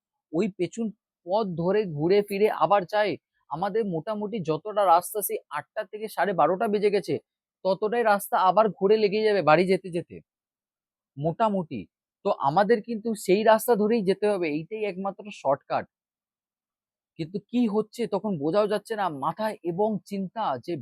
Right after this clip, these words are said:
বাড়িতে যাবার পর আমাদের কিন্তু ডিসকাউন্টে ধুলাই করা হবে। কি করব? আমরা কিন্তু সবাই মিলে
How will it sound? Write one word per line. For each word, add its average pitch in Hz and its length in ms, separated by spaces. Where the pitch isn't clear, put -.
বাড়িতে 185 500
যাবার 160 360
পর 190 260
আমাদের 175 420
কিন্তু 196 400
ডিসকাউন্টে 202 760
ধুলাই 151 320
করা 208 240
হবে। 113 240
কি 220 180
করব? 160 300
আমরা 160 280
কিন্তু 135 340
সবাই 156 240
মিলে 165 240